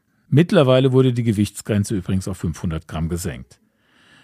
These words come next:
Wiegt ein Säugling weniger und zeigt keine Lebenszeichen, gilt er als sogenannte Fehlgeburt. Das Phänomen der Totgeburten ist kaum untersucht.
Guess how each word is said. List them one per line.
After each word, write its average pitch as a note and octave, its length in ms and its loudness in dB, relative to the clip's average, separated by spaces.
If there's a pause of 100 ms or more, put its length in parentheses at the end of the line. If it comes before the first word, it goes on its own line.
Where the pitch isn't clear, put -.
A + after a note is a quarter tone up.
(120)
Wiegt C3+ 200 -2
ein C#3 160 -2
Säugling A#2 480 2
weniger F3 460 4
und A#2+ 120 -4
zeigt - 240 -6
keine B2 260 2
Lebenszeichen, A2+ 760 -2
gilt E2+ 220 -4
er F#2 80 -6
als F2+ 120 -6
sogenannte D2+ 440 -8
Fehlgeburt. - 680 -12 (640)
Das B2+ 140 -6
Phänomen D#3+ 420 6
der F#3+ 100 2
Totgeburten E3+ 640 -2
ist - 160 -6
kaum A#2+ 240 2
untersucht. G#2+ 560 -6